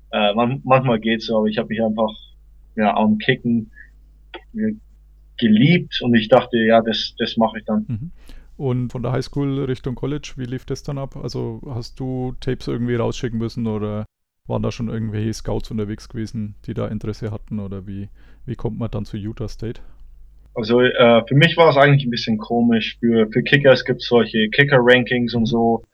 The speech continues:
Speaker 1: mit verschiedenen Webseiten, wo man fünf Sterne, also das fünf Sterne ist Top-Niveau, vier Sterne,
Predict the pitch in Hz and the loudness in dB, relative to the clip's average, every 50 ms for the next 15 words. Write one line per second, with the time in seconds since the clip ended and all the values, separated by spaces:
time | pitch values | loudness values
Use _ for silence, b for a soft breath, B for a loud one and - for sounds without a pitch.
0 | _ _ _ _ _ - 113 107 - - 113 - - 123 120 110 117 113 110 110 | _ _ _ _ _ 2 2 2 2 -2 -4 -2 2 2 4 6 8 8 10 10
1 | 110 107 120 120 117 - - - 117 113 113 110 - 110 110 107 107 104 101 101 | 10 10 8 8 6 2 2 4 4 6 4 4 0 0 2 4 4 2 2 0
2 | 104 107 107 - _ _ - 123 120 117 113 - - - 113 113 113 113 110 110 | -2 -4 -6 -8 _ _ 0 2 2 2 2 0 2 2 4 6 6 6 6 6
3 | 110 104 107 107 107 107 104 104 - - 131 127 117 - - 123 117 113 110 107 | 6 4 2 0 -2 -4 -4 -6 -4 0 0 0 0 2 2 4 6 6 4 4
4 | 107 - - 127 123 - 120 117 117 110 113 113 113 110 110 - - 120 113 - | 2 2 2 2 2 2 2 4 4 4 4 4 2 2 0 0 0 0 0 2
5 | - - 113 110 110 110 110 110 107 110 | 2 2 4 6 6 6 6 6 4 0